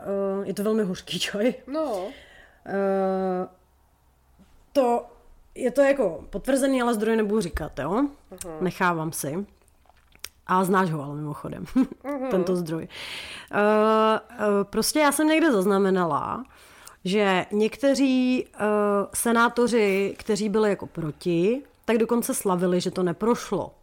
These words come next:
Speaker 2: Výborně.
Speaker 1: Tak mě zajímalo, jako,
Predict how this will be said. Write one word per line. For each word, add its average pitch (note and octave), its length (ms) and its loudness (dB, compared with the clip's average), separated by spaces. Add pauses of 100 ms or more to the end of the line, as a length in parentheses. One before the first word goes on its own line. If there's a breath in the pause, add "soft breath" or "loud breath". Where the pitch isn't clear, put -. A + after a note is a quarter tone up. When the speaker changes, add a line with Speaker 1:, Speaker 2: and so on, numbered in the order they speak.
(220)
Speaker 2:
Výborně. C#3+ 580 -10
Speaker 1:
Tak G#3+ 140 0
mě D4+ 140 6
zajímalo, G#3 680 2 (220)
jako, G3 640 0